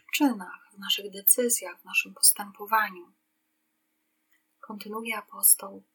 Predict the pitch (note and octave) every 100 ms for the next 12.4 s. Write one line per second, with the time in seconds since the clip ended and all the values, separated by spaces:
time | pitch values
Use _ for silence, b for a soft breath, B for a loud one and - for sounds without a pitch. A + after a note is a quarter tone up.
0 | _ _ _ _ - D#4 C#4 G3+ G3+ G3+
1 | G3+ A3 B3 A#3+ A3+ G#3+ - A#3+ - A3+
2 | - - A#3 B3 A#3 A#3 A3+ A#3+ G#3+ -
3 | C#4 - - B3 A3 A3 B3 A#3+ A#3 -
4 | A#3+ A#3 A3 G#3 G3+ G#3+ - - F3+ -
5 | - - - _ _ _ _ _ _ _
6 | _ _ _ _ G#3 G#3+ G3+ A3+ A3 A3+
7 | G#3 - A#3+ A#3+ - G#3+ - F#3+ - -
8 | A#3+ A#3 G#3 G3+ F#3+ G3 - - _ _
9 | _ _ _ - B3+ - B3+ - A#3+ A3
10 | A#3+ A#3+ A#3 A3+ A3 A#3+ B3 G3 - -
11 | F#3 F#3 G3 G3 G#3 G#3 - F#3+ - A3
12 | A3 - - A3+